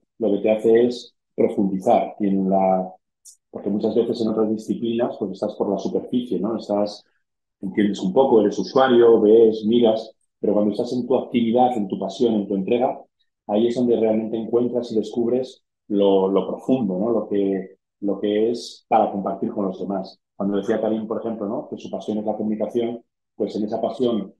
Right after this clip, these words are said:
de comunicación es lo que te permite entregar esa faceta profunda que te, te hace que los demás vivan a través de ti. Yo muchas veces mando mensajes a muchos amigos, ¿no? Y los suelo mandar cada semana o cada dos o tres días, y lo que les digo es que soy su espejo, en cierta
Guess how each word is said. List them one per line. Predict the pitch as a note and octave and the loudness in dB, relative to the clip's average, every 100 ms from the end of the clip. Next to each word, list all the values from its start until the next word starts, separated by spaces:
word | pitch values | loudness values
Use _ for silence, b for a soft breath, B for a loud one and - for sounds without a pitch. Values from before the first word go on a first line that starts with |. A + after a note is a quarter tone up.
| _ | _
de | A2 | -6
comunicación | G#2+ G#2+ A2+ G#2+ A#2 A2+ | -2 -2 -2 -4 -2 -4
es | A2 | -4
lo | A2+ A#2 | -4 0
que | A2+ A2 - _ | 0 -2 -8 _
te | - | -6
permite | G#2 G#2+ A#2 - | -4 -2 -4 -4
entregar | A2 A2 A#2 - - _ _ _ _ | -2 0 0 -2 -10 _ _ _ _
esa | B2 G#2 A#2+ A2 G2+ - - _ _ _ | -12 -6 -2 0 0 -6 -18 _ _ _
faceta | - A#2 - B2 G#2+ F#2+ | -4 -4 0 0 0 0
profunda | G#2+ - C3+ B2+ A#2+ - - _ - | -2 -2 -2 0 0 -2 -14 _ -4
que | G#2 - | -4 0
te, | G#2+ G2+ G2+ G2 G2 - | 2 4 4 4 2 4
te | A2 | 2
hace | - | 2
que | - | 4
los | C3+ B2 | 4 4
demás | B2 A#2+ | 2 2
vivan | B2+ A2 | 2 2
a | |
través | G2 F#2+ F#2 | 2 0 -2
de | |
ti. | - G2 - | 0 0 0
Yo | G#2 | -2
muchas | A2+ A#2 A2+ | 0 2 2
veces | A2+ A2+ | 2 0
mando | A2+ A2+ | 0 2
mensajes | A2 G2+ - - B2 - - | 0 0 0 2 0 0 -6
a | F#2+ | -2
muchos | F#2+ F#2 - | -2 -6 -4
amigos, | G2+ A#2 G2 G2+ | 0 2 2 -2
¿no? | A#2 - | -8 -8
Y | |
los | G2 - | -6 0
suelo | G2+ | 0
mandar | G2+ G2+ G#2+ G#2 - _ _ - | 2 4 4 2 -4 _ _ -4
cada | F#2+ F#2 | -4 -4
semana | - G#2 B2 G#2+ | 0 2 4 4
o | G#2 | 2
cada | G2+ G2 F#2+ | 0 0 2
dos | G2 A2 | 2 0
o | F#2+ | -2
tres | F#2 F#2 | -4 0
días, | B2+ A#2+ - _ _ _ _ _ _ - | 0 0 -6 _ _ _ _ _ _ -4
y | A2+ | 0
lo | G#2+ | 2
que | A2 | 2
les | G#2 | 2
digo | A#2+ A#2+ | 2 2
es | A#2+ - | 0 0
que | A#2+ A2+ - | 0 0 -2
soy | - C3 | -2 -2
su | A2 | 0
espejo, | G#2 - B2+ G2 | -2 -2 -2 -4
en | F#2 | -6
cierta | F#2 G#2+ G2+ | -4 -6 -6